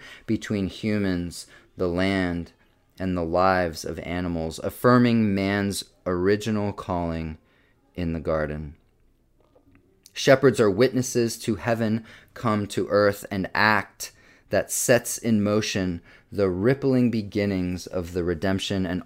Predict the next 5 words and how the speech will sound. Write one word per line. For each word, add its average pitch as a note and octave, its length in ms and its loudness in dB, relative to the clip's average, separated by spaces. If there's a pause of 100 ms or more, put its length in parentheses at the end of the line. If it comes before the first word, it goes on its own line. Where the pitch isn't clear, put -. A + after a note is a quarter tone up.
ultimate G2+ 560 2 (300)
renewal F2 680 -2 (460)
of E2 140 -4
all E2+ 260 0
things. D#2+ 800 -8